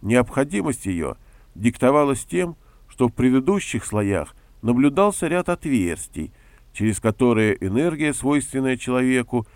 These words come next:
могла истечь во внешний мир. Могла, но, как правило, не истекала,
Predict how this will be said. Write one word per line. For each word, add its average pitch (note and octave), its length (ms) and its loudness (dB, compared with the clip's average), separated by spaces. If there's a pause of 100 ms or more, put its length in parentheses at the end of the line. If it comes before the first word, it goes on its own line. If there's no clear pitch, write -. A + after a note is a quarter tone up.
(280)
могла G2+ 460 0
истечь C3+ 540 -4
во F2+ 140 -4
внешний F2 500 -6
мир. D#2 340 -6 (640)
Могла, G2 580 0 (440)
но, G#2 160 -2
как A2+ 180 0
правило, E3 400 0
не E3 200 -2
истекала, F2+ 760 -2